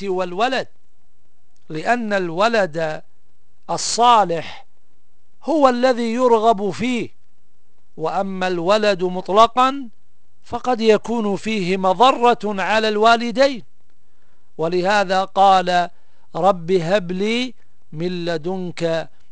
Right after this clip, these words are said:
ذرية طيبة"، أي ذرية صالحة مؤمنة مطيعة قانتة لربها عز وجل. فاستجاب الله تعالى له دعاءه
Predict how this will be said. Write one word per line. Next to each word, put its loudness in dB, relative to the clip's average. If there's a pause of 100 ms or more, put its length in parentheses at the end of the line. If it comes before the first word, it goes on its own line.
(140)
ذرية 0
طيبة"، 2 (720)
أي 4
ذرية 0
صالحة 2 (480)
مؤمنة 0 (440)
مطيعة 2 (280)
قانتة 6 (280)
لربها 0
عز -2
وجل. -4 (480)
فاستجاب -4
الله -8
تعالى -6 (360)
له -4
دعاءه 0